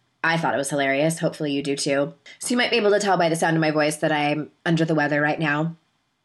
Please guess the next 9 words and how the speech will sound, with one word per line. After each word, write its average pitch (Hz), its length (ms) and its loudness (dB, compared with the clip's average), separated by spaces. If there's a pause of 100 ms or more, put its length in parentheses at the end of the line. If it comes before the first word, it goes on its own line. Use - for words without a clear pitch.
(320)
And 202 100 -2
a 208 40 0
couple 226 260 0
of 214 80 2
days 180 220 2
ago, 185 200 2
I 165 140 4
was 160 340 2 (580)
sitting 170 680 2